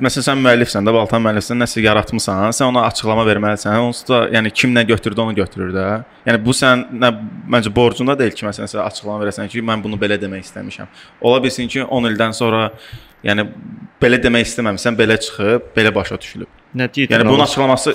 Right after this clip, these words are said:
Speaker 1: yəni, müəllif açıqlama verməli deyil də, elədiyi şey görə. Məsəl üçün, e, Don Quixote əsas Cervantes Don Quixote yazanda komediya kimi yazıb və hamıya deyib ki, bu komediya idi də, komediya əsəridir. On doqquzuncu əsrdə bunu deyiblər ki, yox da, bu idealistin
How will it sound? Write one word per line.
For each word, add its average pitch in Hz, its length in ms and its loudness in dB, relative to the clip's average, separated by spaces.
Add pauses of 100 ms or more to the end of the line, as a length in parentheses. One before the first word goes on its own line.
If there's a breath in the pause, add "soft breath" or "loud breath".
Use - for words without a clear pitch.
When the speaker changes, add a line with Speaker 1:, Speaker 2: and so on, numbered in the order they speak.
Speaker 1:
yəni, 143 240 4
müəllif 156 320 4
açıqlama 143 380 2
verməli 135 300 4
deyil 127 200 4
də, 120 220 6
elədiyi 101 260 2
şey 104 140 2
görə. 107 100 4
Məsəl 123 220 2
üçün, 143 180 -2
e, 123 140 2 (140)
Don 131 140 2
Quixote 131 280 0
əsas 110 200 -2
Cervantes 127 500 2
Don 113 280 -2
Quixote 123 240 0
yazanda 110 640 4 (380 loud breath)
komediya 123 340 2
kimi 101 180 -2
yazıb 101 480 2
və 131 160 4
hamıya 127 300 0
deyib 117 100 -4
ki, 139 140 -6
bu 135 40 -4
komediya 110 460 0
idi 95 140 -2
də, 113 80 2
komediya 107 320 0
əsəridir. 98 320 -6 (280 loud breath)
On 127 140 0
doqquzuncu 131 300 0
əsrdə 139 340 0
bunu 135 220 -2
deyiblər 123 340 0
ki, - 120 -4
yox 123 240 0
da, 120 100 2
bu 117 240 -2 (140)
idealistin 117 720 0